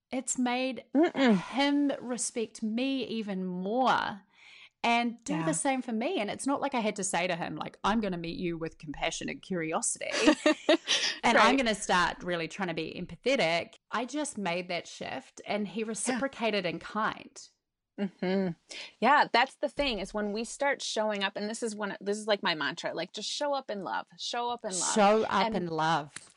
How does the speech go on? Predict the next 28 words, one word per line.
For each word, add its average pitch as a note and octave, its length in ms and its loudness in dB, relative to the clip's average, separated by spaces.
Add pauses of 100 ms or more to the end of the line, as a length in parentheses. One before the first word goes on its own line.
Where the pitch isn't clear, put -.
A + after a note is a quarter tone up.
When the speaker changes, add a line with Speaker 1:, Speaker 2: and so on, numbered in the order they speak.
(140)
Speaker 2:
I F#3+ 160 -8
love G3 340 -8
that. F#3 380 2
Doesn't G#3+ 240 -2
it G3+ 100 -6
just, - 140 -10 (100)
I F#3 200 6
Speaker 1:
It's F3+ 80 0
Speaker 2:
love F3+ 120 2
Speaker 1:
so F4 80 4
Speaker 2:
that. G4+ 560 8
Speaker 1:
good. A3 140 0 (840)
Speaker 2:
And C#4 320 4
I B3 120 6
think D4 300 -2
when A#3+ 280 -4
we C4 120 -4
can B3+ 260 -6
do G#3+ 200 -8
that, F#3 440 2 (120)
and G#3+ 140 -2
when G#3 120 -4
we G3+ 120 -6
stop A3+ 400 0
making G#3+ 420 -6
other G3 300 -4
people's F#3+ 640 -6 (220)
words F#3 680 -2